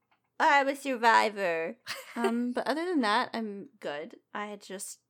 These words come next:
Speaker 1: um, I just had a really <laughs> stupid, stupid conversation at my job, at the thing
Speaker 2: Mm.
Speaker 1: I get paid for.
Speaker 2: Mm, mm, mm, mm,
Speaker 1: But
Speaker 2: mm,
Speaker 1: what's
Speaker 2: mm.
Speaker 1: new? That's nothing new.
Speaker 2: What's
Speaker 1: <laughs> It's
Speaker 2: new?
Speaker 1: just the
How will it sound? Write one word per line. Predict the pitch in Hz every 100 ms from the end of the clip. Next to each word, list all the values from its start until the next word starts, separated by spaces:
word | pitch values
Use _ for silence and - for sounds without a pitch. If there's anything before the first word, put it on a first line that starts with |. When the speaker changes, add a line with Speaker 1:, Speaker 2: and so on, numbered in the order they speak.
| _ _ _ -
Speaker 1:
um, | 190 180 175 170 170 165 156 151 - _ _ _ _ _ _
I | 226
just | 240 -
had | 311
a | 240
really | 185 190 214
<laughs> |
stupid, | - - 311 - - - - _ _ 247
stupid | 240 - 254 240 233 311
conversation | 269 208 233 214 196 294 381 - - - - - _ -
at | 208
my | 208 208 -
job, | 190 196 190 160 156 160
at | 175
the | 214
thing | 190
Speaker 2:
Mm. | 175
Speaker 1:
I |
get | 165 -
paid | - 156 156
for. | - - 98 101 175
Speaker 2:
Mm, | 226
mm, |
mm, | 190 175 - - - - - -
mm, |
Speaker 1:
But | 165 160 -
Speaker 2:
mm, |
Speaker 1:
what's | 202 -
Speaker 2:
mm. | 294 311 156
Speaker 1:
new? |
That's | - - 247
nothing | 233 151
new. | 131
Speaker 2:
What's | 214 330 440 -
Speaker 1:
<laughs> |
It's | 466 523
Speaker 2:
new? | 214 175
Speaker 1:
just | 415 -
the | -